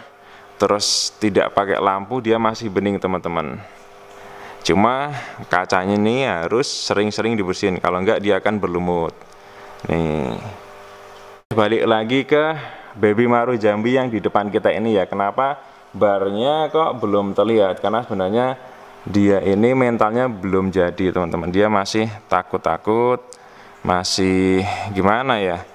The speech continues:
Iya, namanya juga masih bayi ya. Masih bayi. Sebenarnya bisa dilihat mana ikan yang sudah tua dan mana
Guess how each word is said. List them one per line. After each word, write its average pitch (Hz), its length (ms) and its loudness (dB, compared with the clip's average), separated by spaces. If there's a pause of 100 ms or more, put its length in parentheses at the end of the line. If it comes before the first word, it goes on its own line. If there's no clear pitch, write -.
(340)
Iya, 101 160 4
namanya 104 400 0
juga 98 240 0
masih 95 320 -4
bayi 92 400 0
ya. 113 160 -2 (480)
Masih 92 320 -2
bayi. 127 880 0 (400)
Sebenarnya 135 320 2
bisa 131 400 0
dilihat 110 640 0 (480)
mana 123 560 0
ikan 123 400 0
yang 107 240 2
sudah 151 400 0 (640)
tua 117 400 4
dan 98 240 2
mana 101 400 2